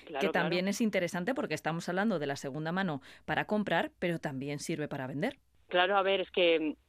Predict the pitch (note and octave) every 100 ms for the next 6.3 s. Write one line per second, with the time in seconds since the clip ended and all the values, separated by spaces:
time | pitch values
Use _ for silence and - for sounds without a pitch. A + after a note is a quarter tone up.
0 | _ _ - F#3 F#3 F#3 G3+ G3 - F#3+
1 | G3 G#3+ G#3+ F#3+ - E3 G3 F#3+ F3+ F#3+
2 | F3+ F3+ E3+ E3 F3+ A#3 F#3 - E3+ E3
3 | D#3+ D#3+ D#3 E3+ E3 E3 F3+ C#4 - -
4 | - _ - D#3 F3+ D#3 C#3 E3 D3 E3
5 | F#3+ F#3 E3+ E3 D#3 - D#3 C#3+ C#3 B2+
6 | G3 B3 D3+